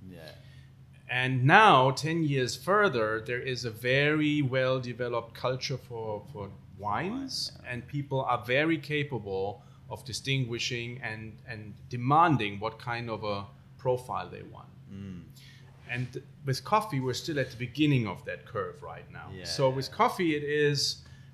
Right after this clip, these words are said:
Speaker 2: people come into the cafe, they look at the menu, and they say, "All right, I want, uh, Americano."
Speaker 1: Yeah.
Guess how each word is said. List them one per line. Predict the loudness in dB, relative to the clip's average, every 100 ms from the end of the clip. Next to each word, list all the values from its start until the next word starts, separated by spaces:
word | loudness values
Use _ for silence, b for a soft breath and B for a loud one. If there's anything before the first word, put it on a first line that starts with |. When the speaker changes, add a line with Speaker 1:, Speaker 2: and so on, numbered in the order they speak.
| -8
Speaker 2:
people | -4 -2
come | 2 2
into | 2 0 -4
the | -2
cafe, | -2 -2 0 0 2
they | 2
look | 0 0
at | -2 0
the |
menu, | 0 0 0 0 -2 -4
and | -6 -4
they | -4 -4
say, | -4 -2 0 0 0
"All | 4
right, | 6 6
I | 2
want, | 0 0 2 0 0 -2
uh, | 0 2 2 2 -2 -10 -20 -20 -8 0
Americano." | 2 2 2 -4 -4
Speaker 1:
Yeah. | -14 -20 -20 -20 -20